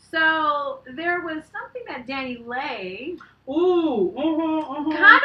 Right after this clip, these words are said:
Speaker 1: of prior to all of the blow up that happened.
Speaker 2: Mm.
Speaker 1: Um,
Speaker 2: Oh, I didn't know that.
Speaker 1: it was, it was before it got super heavy.
Speaker 2: So it was after the statement, but before the craziness.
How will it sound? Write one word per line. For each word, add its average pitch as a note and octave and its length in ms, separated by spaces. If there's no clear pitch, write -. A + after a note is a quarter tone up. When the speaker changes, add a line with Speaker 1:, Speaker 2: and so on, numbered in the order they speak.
Speaker 1:
of - 80
prior F4 360
to C#4 260
all C4 320
of A3 60
the G#3 80
blow F#3 280
up F3 200
that F3 220
happened. D3+ 680
Speaker 2:
Mm. G#3 560
Speaker 1:
Um, A3+ 360
Speaker 2:
Oh, F#3 80
I G#3+ 80
didn't A3 160
know D#3+ 240
that. F3+ 80
Speaker 1:
it D4+ 140
was, F4+ 140
it E4 100
was F4+ 180
before F4 420
it A4 120
got D#4 180
super A#3+ 480
heavy. F3 680
Speaker 2:
So G#3 120
it G3 40
was F3+ 100
after G3 240
the E3+ 80
statement, E3+ 420
but D#3+ 120
before E3+ 440
the D3 80
craziness. D#3+ 440